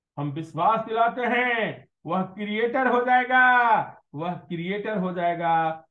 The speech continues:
वह creator हो जाएगा, वह creator हो जाएगा।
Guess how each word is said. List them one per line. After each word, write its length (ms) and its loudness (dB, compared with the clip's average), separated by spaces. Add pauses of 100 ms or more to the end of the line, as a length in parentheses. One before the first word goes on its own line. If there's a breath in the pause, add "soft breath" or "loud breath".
(100)
वह 200 -6
creator 560 -4
हो 140 2
जाएगा, 640 4 (280)
वह 160 -6
creator 600 -4
हो 100 -2
जाएगा। 640 4